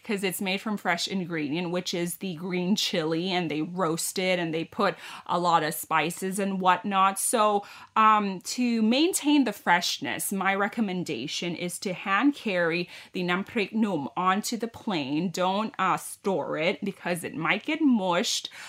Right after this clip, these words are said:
Um, it might, uh, get spoiled due to the compression or the, the, um, air or the, the weather,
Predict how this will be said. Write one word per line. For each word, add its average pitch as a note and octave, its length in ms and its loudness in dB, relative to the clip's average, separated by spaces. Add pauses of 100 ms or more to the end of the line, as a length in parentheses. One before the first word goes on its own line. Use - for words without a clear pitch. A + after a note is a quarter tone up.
(200)
Um, D#3 500 4 (100)
it F#3 240 -2
might, F#3 480 2 (220)
uh, D3+ 460 4
get F3+ 280 -2
spoiled E3 840 -2
due E3+ 240 -6
to D3 640 -2
the D3+ 560 -2
compression E3+ 600 -2
or D3+ 260 0
the, D3 520 -4
the, D3+ 500 -2
um, C#3+ 440 0 (120)
air F#3 520 0 (220)
or F3 180 0
the, D3+ 520 -4
the D#3 220 -2
weather, F3 640 0